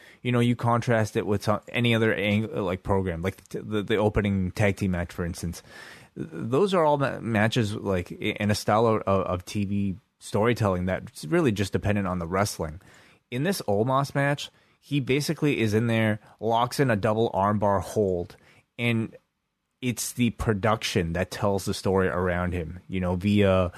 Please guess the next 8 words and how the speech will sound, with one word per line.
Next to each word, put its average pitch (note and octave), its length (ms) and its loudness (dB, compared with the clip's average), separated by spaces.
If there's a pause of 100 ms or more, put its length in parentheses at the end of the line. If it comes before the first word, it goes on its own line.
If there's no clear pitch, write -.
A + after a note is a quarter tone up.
(460)
close-ups A2 500 0
on A2 140 2
Aziz, G2+ 720 0 (120)
um, F#2+ 300 -2
over-the-shoulder A2 640 0
shots G#2+ 280 0
on A2 120 4
Aziz, G2 600 0